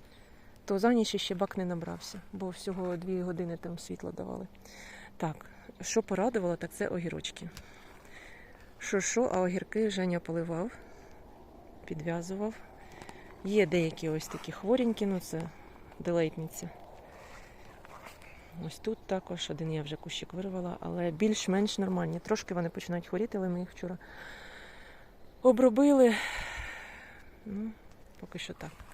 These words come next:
Кабачечки також є.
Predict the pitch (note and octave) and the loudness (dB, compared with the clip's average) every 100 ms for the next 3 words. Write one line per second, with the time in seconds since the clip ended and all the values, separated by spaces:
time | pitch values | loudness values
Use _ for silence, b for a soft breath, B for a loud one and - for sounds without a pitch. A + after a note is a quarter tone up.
0 | B B - G3 G3+ - D3 - - - | B B -8 -4 -2 -2 -4 -4 -6 -10
1 | E3 - G#3 - - - - - - B | -10 -8 -10 -10 -12 -18 -20 -20 -18 B
2 | B B B B B - - - - - | B B B B B -20 -20 -20 -16 -8
3 | F3+ F3+ | -4 -2